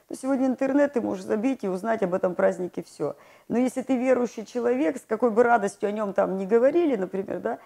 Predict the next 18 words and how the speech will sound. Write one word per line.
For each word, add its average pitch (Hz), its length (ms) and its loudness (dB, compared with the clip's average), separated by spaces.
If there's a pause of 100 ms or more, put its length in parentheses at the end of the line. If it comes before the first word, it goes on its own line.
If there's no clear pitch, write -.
(180)
ты 247 120 0
все - 160 -8
равно 254 200 4
будешь 240 200 -4
смотреть 220 340 -2
через 208 240 -6
призму, 220 380 -2
понимать, 220 480 -4
что 247 300 -2
за 196 120 -2
этим 202 300 -4
всем 196 260 -6
стоит. - 460 -6 (320)
Так 220 140 0
вот 262 140 0
этот, 254 520 -2
как 233 200 0
бы, 233 360 2